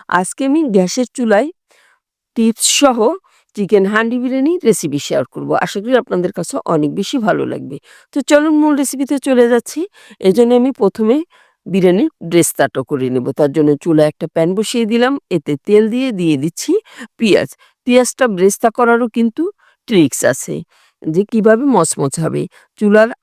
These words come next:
আঁচটা প্রথমে হাই হিটে রাখতে হবে, তারপরে যখন দেখবেন যে হালকা হালকা লাল হয়ে আসছে তখন একদম লোয়ে করে দিয়ে তুলে নিতে হবে। এই যে দেখুন তৈরি হয়ে গেল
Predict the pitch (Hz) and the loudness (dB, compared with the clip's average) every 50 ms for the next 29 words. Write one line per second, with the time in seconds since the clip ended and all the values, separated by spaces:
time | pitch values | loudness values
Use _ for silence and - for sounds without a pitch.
0 | 202 190 185 - - - 220 196 - 233 208 262 269 320 320 277 254 190 180 170 | -4 -4 -4 -4 -2 -2 -2 0 0 -2 -2 0 0 0 0 0 0 0 0 -2
1 | 165 151 - 143 131 131 131 131 - _ - 151 160 - - - - - _ - | -2 -4 -4 -4 -2 -2 -2 -4 -6 _ -10 -8 -8 -8 -8 -8 -10 -12 _ -20
2 | _ _ _ - 254 262 262 - 302 294 247 269 262 - 285 277 254 262 - - | _ _ _ -2 -2 -2 0 0 0 0 2 0 0 0 -2 -4 -4 -4 -6 -4
3 | 233 240 233 240 233 214 - 214 208 220 - - 247 226 233 240 233 247 226 214 | -2 0 2 2 2 2 2 0 0 0 0 0 0 0 0 0 0 0 2 2
4 | 208 208 220 226 254 262 247 233 226 - - 294 294 - 247 196 226 226 208 - | 4 4 2 2 2 2 2 0 0 -2 -8 -12 -8 -8 -6 -4 -4 -2 0 0
5 | 214 208 208 202 233 254 247 233 214 202 214 233 247 247 - 262 233 240 214 202 | -2 -2 -4 -6 -6 -4 -2 -2 2 4 4 4 4 4 0 -2 -2 -2 -2 -2
6 | 233 277 370 - _ _ _ - - - _ _ - 202 185 160 147 135 143 131 | -4 -6 -6 -8 _ _ _ -20 -20 -20 _ _ -2 0 2 2 2 2 0 -2
7 | - 185 156 147 151 - - 202 214 214 190 208 180 202 190 - 285 294 254 269 | -2 -4 -2 -2 -2 0 2 2 2 2 0 0 0 0 0 0 -2 -2 0 2
8 | 233 214 226 226 214 202 220 | 2 2 2 2 2 2 2